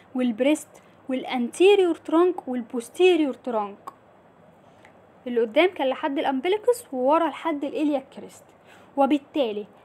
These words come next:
اي malignancy او infection في المناطق اللي احنا قلناها، في الابر ليمب، في البريست، في الانتيريور بادي لحد الامبليكس، في البوستيريور بادي لحد الالياك كريست، هيأثر لي على الليمف نود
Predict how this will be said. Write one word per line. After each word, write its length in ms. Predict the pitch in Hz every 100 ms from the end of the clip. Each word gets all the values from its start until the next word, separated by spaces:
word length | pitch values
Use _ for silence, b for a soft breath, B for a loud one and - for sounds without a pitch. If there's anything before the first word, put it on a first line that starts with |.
| B -
اي 300 | 370 330 302
malignancy 680 | 269 254 208 202 196 - - B 269
او 200 | 285 -
infection 540 | 262 - 247 - - - B B
في 140 | - 269
المناطق 460 | 262 277 330 330
اللي 120 | 285
احنا 180 | 311 302
قلناها، 300 | 269 269 226
في 80 | 208
الابر 280 | 269 294 269
ليمب، 200 | 269 233
في 100 | -
البريست، 400 | 226 277 262 254
في 100 | 254
الانتيريور 460 | 220 240 294 285
بادي 240 | 247 277 277
لحد 300 | - 277 247
الامبليكس، 520 | - 240 233 226 214
في 60 | 262
البوستيريور 540 | 226 226 311 311 294
بادي 260 | 277 302 311
لحد 280 | - 311
الالياك 340 | 277 320 320 320 -
كريست، 260 | 311 427 - - _ _ _ - - _ - _ _ - -
هيأثر 720 | - 254 - 226 - - 311 302
لي 260 | 302 311 - b b -
على 360 | 226 254 269 262 B B
الليمف 460 | 226 233 262 262
نود 260 | 240 240 240